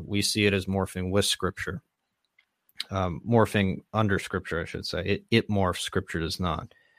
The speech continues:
Um, that's really the historical view of tradition, um, i-, in among the Orthodox, and we, we should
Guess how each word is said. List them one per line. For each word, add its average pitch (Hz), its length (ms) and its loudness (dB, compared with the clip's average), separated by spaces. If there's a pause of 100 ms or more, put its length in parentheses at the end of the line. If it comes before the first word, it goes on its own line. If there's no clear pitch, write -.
(260)
Um, 87 380 -2
that's 113 340 6
really 123 220 12
the 107 100 10
historical 110 640 6
view 113 300 8
of 90 100 2
tradition, 95 640 0 (600)
um, 90 520 2 (220)
i-, 90 200 -4
in 95 440 2
among 101 260 2
the 92 80 0
Orthodox, 98 640 -2
and 98 120 2
we, 101 300 4
we 101 160 2
should 98 320 2